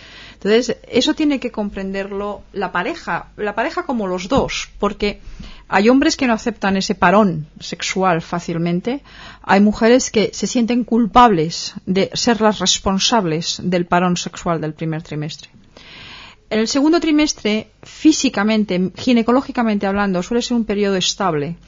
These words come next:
de modo que, salvo excepciones, las relaciones sexuales podrían, desde el punto de vista médico, reanudarse con normalidad. Que muchas veces no se han interrumpido, ¿eh? Ojo, que, eh,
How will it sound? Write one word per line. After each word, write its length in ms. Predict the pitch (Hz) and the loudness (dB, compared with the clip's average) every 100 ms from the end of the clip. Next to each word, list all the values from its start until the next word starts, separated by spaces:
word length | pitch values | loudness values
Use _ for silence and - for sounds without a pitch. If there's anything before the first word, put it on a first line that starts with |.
| - - - - | -20 -20 -20 -10
de 200 | 175 190 | -2 2
modo 360 | 214 226 240 | 4 4 2
que, 320 | - 196 180 - | 2 0 0 -2
salvo 300 | - 180 185 | -2 -2 -2
excepciones, 800 | - 180 - 240 214 175 190 - | -4 -6 -2 0 2 0 -4 -6
las 120 | 175 | -4
relaciones 300 | 170 170 214 | -2 -2 -2
sexuales 640 | 208 - 214 196 202 208 - - | -4 -6 -2 0 0 -4 -8 -2
podrían, 640 | 202 196 262 175 175 170 | 0 2 0 0 -4 -6
desde 220 | 175 175 | -4 -4
el 40 | 170 | -2
punto 220 | 208 214 | 0 2
de 60 | 226 | 2
vista 180 | 226 | 2
médico, 380 | 247 202 196 196 | 0 0 0 -2
reanudarse 560 | 180 175 175 175 170 175 | 0 0 0 0 -2 -6
con 160 | 151 | -4
normalidad. 500 | 151 151 143 135 131 143 _ _ _ _ | -4 -4 -4 -4 -8 -10 _ _ _ _
Que 120 | - 214 | 0 2
muchas 420 | - 202 220 240 | 2 0 0 0
veces 220 | 226 - | -2 -2
no 100 | 220 | -2
se 120 | 180 | -2
han 40 | 175 | -2
interrumpido, 760 | 170 160 160 233 320 190 175 | -2 -4 -4 0 0 -2 -4
¿eh? 180 | - 214 233 | -6 -4 -4
Ojo, 320 | 226 240 - | -2 -4 -4
que, 200 | 160 - | -6 -6
eh, 300 | - 90 160 | -8 -8 -10